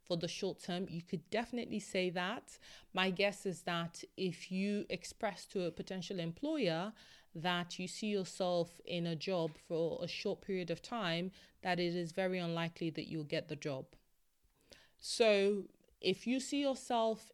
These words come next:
in the company for the medium to long term,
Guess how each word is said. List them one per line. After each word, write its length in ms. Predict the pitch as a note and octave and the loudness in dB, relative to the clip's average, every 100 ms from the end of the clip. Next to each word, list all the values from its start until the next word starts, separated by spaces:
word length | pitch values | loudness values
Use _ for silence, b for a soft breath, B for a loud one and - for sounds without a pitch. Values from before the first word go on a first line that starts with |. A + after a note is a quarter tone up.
| - | -4
in 160 | F#3+ | 0
the 80 | F#3+ | 0
company 760 | - A3 G#3+ A3 G#3 G#3+ A#3 A#3 B B B - | -2 -6 -4 -2 0 2 0 -6 B B B -2
for 600 | G3 F#3 F3+ F3 F3 E3+ F#3+ | 2 4 6 6 4 2 -2
the 120 | F3 | -2
medium 380 | F#3+ G3+ F#3+ F#3+ | 2 2 2 0
to 140 | - | -2
long 260 | F#3 F3+ F3 | -2 0 -4
term, 480 | - F3 F3 G#3+ | -2 2 2 0